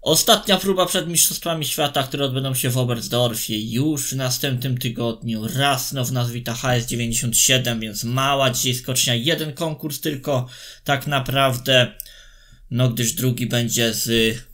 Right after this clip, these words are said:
drużynówki mieszanej. Również Polacy w niej wystąpią, ale w jakim składzie, to się właśnie okaże po dzisiejszym konkursie.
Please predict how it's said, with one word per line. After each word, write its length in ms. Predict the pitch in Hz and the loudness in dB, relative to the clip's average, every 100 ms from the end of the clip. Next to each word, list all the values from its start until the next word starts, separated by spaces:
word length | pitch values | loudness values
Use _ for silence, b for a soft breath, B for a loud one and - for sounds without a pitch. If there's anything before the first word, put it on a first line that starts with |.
| - | -6
drużynówki 920 | 120 139 147 147 131 - 131 120 123 - - | -2 0 0 -2 -2 -2 0 0 -2 -10 -8
mieszanej. 880 | 107 147 - 147 131 123 117 110 - _ b b b b b b | 0 4 6 4 4 4 4 2 -6 _ b b b b b b
Również 360 | 104 110 117 107 | -6 -4 -2 -4
Polacy 400 | - 120 120 120 | 0 2 2 0
w 80 | 98 | -4
niej 140 | 104 | -4
wystąpią, 680 | 104 104 - 120 120 113 107 | -2 -4 -2 -2 -2 -4 -4
ale 280 | - 104 104 | -4 -4 -2
w 100 | 110 | -2
jakim 320 | 123 - 175 | -2 -2 -4
składzie, 600 | - 165 147 127 131 107 | -2 2 2 4 2 2
to 220 | - 113 | 0 -2
się 180 | - 104 | -2 0
właśnie 360 | 110 113 - | -2 -2 -2
okaże 360 | 113 110 117 113 | -4 -2 -4 -2
po 160 | 113 117 | -4 -4
dzisiejszym 760 | 110 - 113 113 - 104 101 | 0 2 2 4 2 2 -6
konkursie. 1040 | - 117 123 110 120 117 - - 113 101 | -4 -2 -2 -2 -4 -2 0 2 2 2